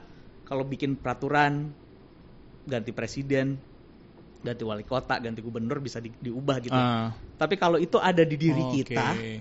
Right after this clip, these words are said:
Speaker 1: gue rasa nggak akan ada yang bisa merubah, eh, eh, apa namanya,
Speaker 2: Iya,
Speaker 1: kesadaran
Speaker 2: iya,
Speaker 1: itu
Speaker 2: iya, iya.
Speaker 1: gitu.
Speaker 2: Menarik sih.
Speaker 1: Walaupun
Speaker 2: Itu
Speaker 1: gue masih kadang-kadang masih naik mobil ya.
Speaker 2: <laughs>
Speaker 1: Enggak.
Speaker 2: Tapi,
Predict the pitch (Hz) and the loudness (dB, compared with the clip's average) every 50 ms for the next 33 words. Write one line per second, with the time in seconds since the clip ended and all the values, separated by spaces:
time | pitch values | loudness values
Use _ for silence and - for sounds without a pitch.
0 | - - - - - - - - - - - - - - - - - - - - | -12 -16 -20 -20 -20 -20 -20 -20 -20 -20 -20 -20 -20 -20 -20 -20 -20 -20 -20 -20
1 | - - - - - - - - - 156 143 156 147 147 143 - 233 208 160 147 | -20 -20 -20 -20 -20 -20 -14 -10 -4 2 4 4 4 4 2 2 2 2 2 0
2 | - - - 185 151 165 139 - 165 156 139 135 - 147 135 139 135 127 143 147 | -2 0 2 2 2 2 2 2 2 2 2 0 0 0 -2 0 0 0 0 2
3 | 143 160 165 131 - - - - - - - - - - 143 139 131 131 123 127 | 2 2 0 0 -16 -16 -20 -20 -20 -20 -20 -14 -6 -2 0 2 2 2 2 0
4 | 127 - - - 131 127 123 120 - 107 123 - 175 175 170 151 139 131 127 131 | -2 -4 -4 -4 -2 -2 -2 -2 -2 -4 -2 -2 0 0 0 0 0 0 -2 -2
5 | 143 160 190 202 185 - - - - - 123 - 113 139 135 131 - 135 135 135 | -2 -2 -2 -2 -4 -8 -12 -18 -10 -2 0 2 4 4 4 4 4 2 2 2
6 | 135 131 - 90 87 87 87 90 - - - 92 - 85 80 80 95 107 107 107 | 2 2 2 0 0 -2 -2 0 0 0 2 2 0 -2 -4 -6 -8 -10 -10 -12
7 | - - - - - - - - - 131 127 135 151 160 160 151 - 127 123 139 | -14 -18 -20 -20 -18 -16 -16 -14 -10 -6 -4 -2 -2 -2 -2 -4 -6 -8 -8 -8
8 | - - - 151 165 185 262 262 233 262 254 233 - - 165 151 135 - - - | -6 2 6 6 8 8 8 8 10 10 10 10 10 10 6 4 4 2 -6 -4
9 | - 135 139 135 131 135 160 175 165 147 - 131 117 117 113 - - - - 127 | -2 0 0 2 0 0 0 0 -2 -2 -2 -2 -2 -2 -4 -6 -10 -10 -8 -6
10 | 117 113 120 110 104 98 92 95 - - - 240 185 - 214 - 208 175 208 143 | -4 -4 -4 -4 -4 -6 -8 -4 2 6 8 8 10 10 10 8 8 4 4 2
11 | 113 165 - - - 156 - - - - 226 - - - - - - 180 | 0 0 -4 -6 -8 -12 -10 -6 -4 -4 -4 -4 -8 -10 -6 0 4 4